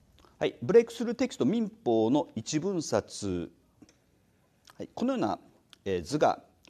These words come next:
入っています。はい、これは民法で勉強します、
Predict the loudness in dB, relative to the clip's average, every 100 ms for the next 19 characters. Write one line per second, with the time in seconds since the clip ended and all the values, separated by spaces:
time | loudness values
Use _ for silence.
0 | -8 -8 -8 -10 -10 -16 -18 -20 _ _
1 | _ _ -20 _ _ _ _ _ _ _
2 | _ _ _ _ _ -20 -2 -2 2 2
3 | 4 4 4 4 4 0 2 0 0 -2
4 | -4 0 -2